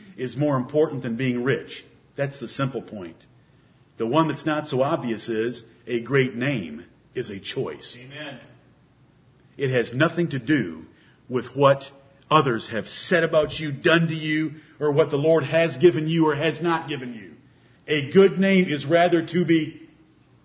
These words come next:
Speaker 1: chosen than great riches.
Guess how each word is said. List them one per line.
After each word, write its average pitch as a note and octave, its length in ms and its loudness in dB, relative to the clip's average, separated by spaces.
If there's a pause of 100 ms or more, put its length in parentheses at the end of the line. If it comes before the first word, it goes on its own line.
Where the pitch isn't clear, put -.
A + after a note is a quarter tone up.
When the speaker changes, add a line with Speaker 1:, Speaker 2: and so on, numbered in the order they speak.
(280)
Speaker 1:
chosen F3+ 580 6 (840)
than C#3+ 260 4
great E3 300 4
riches. D3 480 4